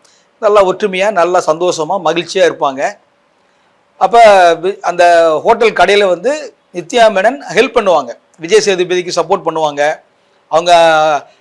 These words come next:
அஹ், மாமியார் வந்து தீபா, அவங்க தான் அவங்க மாமியாரா இருப்பாங்க. அதாவது விஜய் சேதுபதி அம்மா தீபா, ஒரு அருமையான நடிப்பா கொடுத்துருக்காங்க அந்த அம்மா, அவங்க இருப்பாங்க.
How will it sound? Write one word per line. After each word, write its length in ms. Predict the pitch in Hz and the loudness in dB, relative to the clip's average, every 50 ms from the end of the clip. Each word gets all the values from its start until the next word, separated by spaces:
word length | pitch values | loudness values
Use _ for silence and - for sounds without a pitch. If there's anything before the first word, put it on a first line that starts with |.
| _ _ - | _ _ 0
அஹ், 100 | 175 165 | 0 2
மாமியார் 520 | 160 165 185 196 202 202 196 190 180 175 | 2 2 2 2 2 2 2 2 2 2
வந்து 580 | 175 165 165 165 185 185 180 175 165 156 156 139 | 2 0 -2 -2 -4 -4 -2 -2 -2 -2 -4 -4
தீபா, 340 | 143 202 208 165 170 160 - - _ _ _ _ | -4 -4 0 0 0 0 0 -4 _ _ _ _
அவங்க 240 | - 147 160 160 170 | -2 -2 -2 0 0
தான் 260 | 170 190 180 175 170 | 2 2 4 2 2
அவங்க 220 | 160 156 151 156 165 | 0 0 2 2 0
மாமியாரா 240 | 180 180 175 170 165 | 2 2 2 2 4
இருப்பாங்க. 440 | 160 156 151 - 151 143 147 160 | 2 2 0 -2 -2 -2 -2 -2
அதாவது 400 | 170 - 160 151 160 165 180 202 | -4 -2 0 2 2 2 2 0
விஜய் 280 | 175 160 160 156 196 202 | -4 -4 -2 0 0 0
சேதுபதி 500 | 196 196 - 185 185 170 160 160 165 208 | 0 -2 -6 -6 -6 -6 -8 -6 -2 0
அம்மா 300 | 254 240 156 165 185 185 | 0 0 -2 -2 -6 -6
தீபா, 460 | 151 127 151 180 175 151 156 175 214 - _ _ _ _ _ _ _ _ | -6 -6 -8 -8 -6 -4 -4 -4 -4 -6 _ _ _ _ _ _ _ _
ஒரு 140 | - 143 143 | -6 0 0
அருமையான 440 | 143 156 156 175 185 190 196 208 202 | 0 0 0 -2 0 2 2 2 2
நடிப்பா 320 | 185 175 175 165 190 180 | 0 -2 -2 0 0 0
கொடுத்துருக்காங்க 520 | 156 160 151 165 160 147 156 147 143 147 156 | 0 0 -6 -8 -8 -4 -4 -4 -4 -6 -10
அந்த 220 | - 156 139 135 | -10 -8 -6 -6
அம்மா, 300 | 135 139 139 147 175 - _ _ _ _ _ _ _ | -4 -2 -2 -4 -4 -6 _ _ _ _ _ _ _
அவங்க 380 | - 143 160 175 196 190 185 180 | -4 -2 -2 0 0 2 2 2
இருப்பாங்க. 520 | 170 156 165 165 156 151 151 160 202 202 | 2 2 0 -2 -2 -2 -2 -4 -4 -6